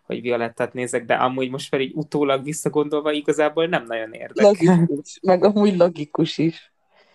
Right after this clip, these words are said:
Speaker 2: Én
Speaker 1: Ja, hát
Speaker 2: amúgy,
Speaker 1: amúgy
Speaker 2: én
Speaker 1: logikus.
Speaker 2: emlékszem, mi is volt, hogy én egyszer énekórán lehetett bármit énekelni, és szerintem én is Violettát énekeltem.
Speaker 1: <laughs>
Speaker 2: Tudod, melyik volt a kedvencem? A Veho, Veho.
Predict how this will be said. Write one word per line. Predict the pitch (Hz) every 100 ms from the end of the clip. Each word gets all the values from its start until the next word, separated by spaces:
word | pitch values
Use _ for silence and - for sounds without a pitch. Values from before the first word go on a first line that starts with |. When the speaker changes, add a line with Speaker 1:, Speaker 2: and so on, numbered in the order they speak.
| _ _ - -
Speaker 2:
Én | -
Speaker 1:
Ja, | 131 160
hát | 170
Speaker 2:
amúgy, | 175
Speaker 1:
amúgy | - 123
Speaker 2:
én |
Speaker 1:
logikus. | 120 180
Speaker 2:
emlékszem, | 185 175 139 - - 165
mi | 175 202
is | -
volt, | - 147 -
hogy | 165 _ - _ -
én | 185 185 190
egyszer | 180 185 - 190
énekórán | 208 185 143 180 - 151 151
lehetett | 175 185 156 - 156
bármit | 160 190 180 156 170
énekelni, | 151 147 - 196
és | - 196
szerintem | 214 190 185 180 202
én | 220 190
is | 196
Violettát | 202 208 190 208 214 - - - -
énekeltem. | - 220 247 - _ _ _ _ -
Speaker 1:
<laughs> | 277 285 - 302 - - - - 311 -
Speaker 2:
Tudod, | - 185 185
melyik | 190 190
volt | 202 196
a | -
kedvencem? | - 185 185 190 - 160
A | 165 - 170
Veho, | 190 185 180 151 156
Veho. | 160 151 147 147